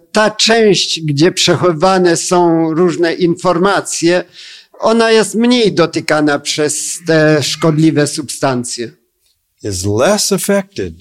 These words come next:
Speaker 2: than the frontal lobe of the brain, the conscience.
Speaker 1: M-, mniej dotyka,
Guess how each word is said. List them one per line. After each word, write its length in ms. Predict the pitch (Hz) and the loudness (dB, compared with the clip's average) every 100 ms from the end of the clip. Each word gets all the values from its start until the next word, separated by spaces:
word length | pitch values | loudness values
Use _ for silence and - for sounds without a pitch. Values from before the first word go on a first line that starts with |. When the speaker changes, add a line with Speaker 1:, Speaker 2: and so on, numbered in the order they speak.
| 85 _ _ _ _ _ - 98 | _ _ _ _ _ _ -8 -4
Speaker 2:
than 160 | 98 | -4
the 60 | 98 | -4
frontal 360 | - 135 110 113 | -4 -4 -2 -2
lobe 260 | 117 98 | -2 -4
of 40 | 85 | -10
the 200 | 80 95 | -8 -6
brain, 220 | 101 78 69 _ _ - | -6 -10 -18 _ _ -16
the 100 | 101 | -8
conscience. 520 | 117 110 101 - 80 143 151 | -4 -4 -4 -8 -6 -2 0
Speaker 1:
M-, 80 | 170 | 2
mniej 460 | 220 254 254 196 | 2 2 2 2
dotyka, 920 | 170 175 - 208 208 202 202 202 196 | 2 0 0 0 2 0 2 2 -2